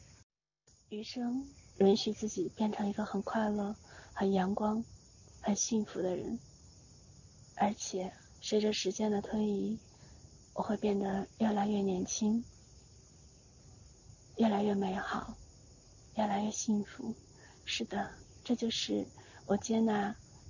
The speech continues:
今天的指令。我知道我会朝着这份指令去完成我的任务。所有的光慢慢地进入到身体，感觉每一个细胞都是这样的舒畅。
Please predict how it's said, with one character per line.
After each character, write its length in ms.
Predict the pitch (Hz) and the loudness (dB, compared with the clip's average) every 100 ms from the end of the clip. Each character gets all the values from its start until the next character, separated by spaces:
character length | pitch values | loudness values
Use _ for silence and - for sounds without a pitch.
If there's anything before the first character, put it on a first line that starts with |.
| - | -18
今 180 | - 240 | 4 4
天 180 | - 233 | 6 4
的 140 | 214 | 4
指 200 | 202 - - | 0 -4 -2
令。 300 | 208 202 214 - - | -2 0 -4 -8 -6
我 60 | 208 | -4
知 140 | 208 | -4
道 300 | 208 208 208 - - - | -2 -2 -4 -10 -18 -12
我 60 | 220 | -2
会 180 | 240 - - - | 0 0 -6 -16
朝 220 | - - 202 | -6 -2 0
着 140 | 220 | 0
这 120 | 220 | 0
份 200 | 214 202 | 0 0
指 160 | - - | -2 -6
令 400 | - 208 208 233 - - - - - - | -2 0 0 -2 -6 -18 -18 -18 -18 -6
去 240 | - 226 | -2 0
完 240 | 202 180 | 2 2
成 380 | 208 214 196 202 208 - - - - | 0 0 -2 -2 -6 -12 -20 -20 -6
我 140 | 196 | -2
的 120 | 196 | 0
任 240 | 190 214 190 | 2 2 2
务。 180 | - - - - - - - - - - - - - - - - - | 0 -4 -10 -18 -18 -18 -18 -18 -18 -18 -18 -18 -18 -20 -20 -16 -6
所 180 | - | 2
有 80 | 247 | 4
的 140 | 220 208 | 4 -2
光 360 | 214 214 226 - - | -2 0 0 -2 2
慢 140 | 226 | 4
慢 180 | 226 220 | 6 4
地 120 | 214 | 2
进 200 | - 220 | 2 2
入 80 | 208 | 2
到 140 | 202 | 0
身 240 | 208 226 220 | -2 0 0
体， 280 | - - - - - - - - | 0 -8 -10 -14 -14 -14 -12 -4
感 200 | - 190 | 0 0
觉 400 | - 202 196 214 - | 0 0 0 -2 0
每 180 | 208 202 | 2 2
一 40 | |
个 100 | 240 | 0
细 200 | - 240 | -2 -2
胞 280 | - 220 226 - | -2 -2 -2 -4
都 80 | 233 | -4
是 140 | - | -4
这 120 | - | 0
样 140 | 220 208 | 0 2
的 100 | - | 2
舒 240 | - 226 | 2 0
畅。 320 | - - 202 | 0 0 -2